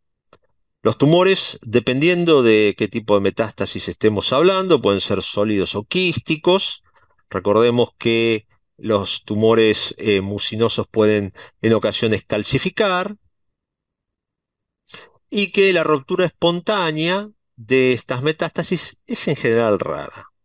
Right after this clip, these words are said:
Este es un tumor de colon de un paciente que tiene un estadio cuatro y que vemos múltiples lesiones,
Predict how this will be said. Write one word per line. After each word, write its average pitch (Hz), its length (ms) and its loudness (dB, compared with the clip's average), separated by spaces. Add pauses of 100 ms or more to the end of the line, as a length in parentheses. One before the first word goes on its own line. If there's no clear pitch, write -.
(1500)
Este 214 160 0
es - 120 -4
un 180 200 -2
tumor 160 720 2
de 127 360 0
colon 196 520 2
de 139 100 0
un 127 140 -4
paciente 156 920 -2 (500)
que 113 120 0
tiene 120 340 0
un 113 80 2
estadio 110 560 2
cuatro 185 760 0 (380)
y 139 140 -6
que 175 140 -2
vemos 185 600 2
múltiples 151 680 2
lesiones, 151 960 0